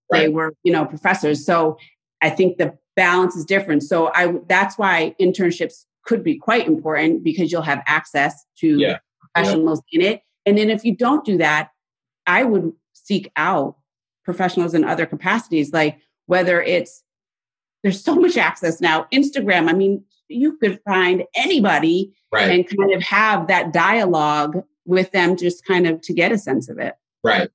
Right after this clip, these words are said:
Speaker 2: right. Yeah, there's so much you can just soak up out there from a social media perspective, just to, just to learn.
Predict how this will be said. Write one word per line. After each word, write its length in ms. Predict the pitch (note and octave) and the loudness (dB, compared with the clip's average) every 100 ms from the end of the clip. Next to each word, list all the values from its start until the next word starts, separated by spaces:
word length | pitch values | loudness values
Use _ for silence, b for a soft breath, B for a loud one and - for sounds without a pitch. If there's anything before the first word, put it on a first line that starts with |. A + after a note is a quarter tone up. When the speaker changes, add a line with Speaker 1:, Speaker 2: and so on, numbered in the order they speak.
| _ | _
Speaker 2:
right. 300 | G#2 G2+ F2+ - | -2 0 -2 0
Yeah, 240 | G#2 G2 | 0 2
there's 280 | F#2+ G2 - | 0 0 -2
so 160 | A#2+ A2 | -2 0
much 260 | G#2+ F#2+ G2 | 0 -4 -8
you 80 | |
can 180 | F#2+ G2 | -6 -2
just 300 | G2 F#2+ - _ _ _ _ _ _ _ | -2 -2 -6 _ _ _ _ _ _ _
soak 380 | - - B2 B2 | -6 0 0 2
up 200 | A#2 A2+ | 0 2
out 220 | G2+ G2 | 0 0
there 160 | G2+ G2 | 0 0
from 120 | G2+ | 0
a 60 | G2 | 0
social 340 | A2 G#2 G2 | 0 -2 -2
media 320 | G#2 A2 F#2+ | 0 2 0
perspective, 520 | - F#2+ - F2 - E2+ G2 | -2 -4 -2 -4 -2 -2 -2
just 160 | G2 | -2
to, 280 | G#2+ F#2 F2 - | -2 0 -2 -6
just 200 | F#2 - | -12 -8
to 80 | E2+ | -2
learn. 300 | F#2+ F#2 | 0 0